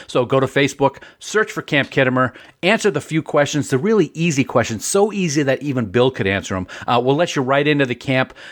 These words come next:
and we wanna, as always, thank our wonderful admins, Haley, Jackie, and Fark, for the amazing job they do running that camp.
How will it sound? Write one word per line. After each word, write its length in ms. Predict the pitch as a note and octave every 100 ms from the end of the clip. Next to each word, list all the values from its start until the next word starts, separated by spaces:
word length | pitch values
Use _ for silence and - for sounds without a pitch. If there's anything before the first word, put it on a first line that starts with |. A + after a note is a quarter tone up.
| -
and 240 | C3 B2+
we 100 | C3
wanna, 380 | D3 G3 F#3 C#3+ -
as 160 | C#3+
always, 420 | - C3+ B2+ A#2+ -
thank 180 | B2 A#2+
our 100 | G#2
wonderful 420 | A#2+ C#3 - B2+
admins, 460 | A#2 A#2 A#2 A2+ -
Haley, 380 | D3 C#3+ C#3
Jackie, 440 | B2 A#2+ A#2 A2+ A#2
and 120 | G2+
Fark, 320 | - G#2 G#2
for 80 | -
the 220 | G#2 A2+ -
amazing 640 | A2+ A#2+ C3 C#3 C#3 C3+
job 400 | - A2 A2 G2
they 180 | G#2+ G2+
do 260 | G#2 G2+
running 400 | F#2 G2 G2 G2+
that 300 | F#2 F#2+ F#2+
camp. 360 | - F#2+ E2+ -